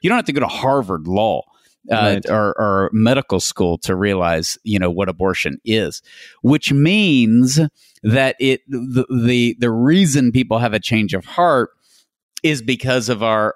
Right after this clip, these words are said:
Speaker 1: our disposition and our, our loving approach combined with the truth, the truth and love,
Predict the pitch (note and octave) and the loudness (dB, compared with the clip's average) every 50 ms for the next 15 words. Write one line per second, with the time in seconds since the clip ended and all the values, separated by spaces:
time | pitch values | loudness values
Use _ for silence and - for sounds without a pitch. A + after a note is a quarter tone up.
0 | _ A2+ A#2 A#2 G2 G2 B2 A#2 - - A#2 G#2+ F#2 G2 A2+ A2 - - A2+ A2 | _ -2 -2 -2 0 -2 -2 -2 0 -2 -2 -2 0 0 -2 -2 -2 -2 -2 0
1 | G#2 G2 F#2+ G2 F#2+ F#2+ F#2 F#2 - _ A2 G#2+ G#2 G2 G2 G#2+ A2+ A2 G#2 G#2+ | 0 0 0 0 0 0 0 -2 -2 _ -2 -2 -2 -2 -2 -2 -2 -2 -4 -4
2 | G2 F2 E2+ - - - F3+ F#3+ F3 C3 - - - - - - _ _ _ _ | -4 -4 -6 -8 -4 -2 0 2 2 0 -2 -4 -6 -8 -8 -8 _ _ _ _
3 | _ _ _ _ _ _ _ - - - - - - D#3 C#3 A#2 F2 B2+ C3+ D3+ | _ _ _ _ _ _ _ -18 -18 -8 -4 -2 -2 -2 -2 -2 -2 -2 0 0
4 | D#3 D#3 D3+ C3 A2+ A#2 A2 A#2 A2 G#2 - - F2+ F2+ G2+ - - - B2 A2+ | 0 0 0 2 2 2 2 2 0 -2 -4 -10 -6 -6 -6 -4 -2 -2 -2 -2
5 | - - - - - _ - G#2 G#2 - - - A#2+ A2 G#2 - - - _ _ | -4 -6 -12 -16 -16 _ -6 -6 -6 -4 -2 0 0 0 0 -2 -6 -14 _ _
6 | _ _ _ _ G#2+ G2+ F#2+ F2+ F2+ F2+ F2 - - - - - | _ _ _ _ -4 -2 -2 -2 -2 -2 -2 -2 -4 -8 -16 -20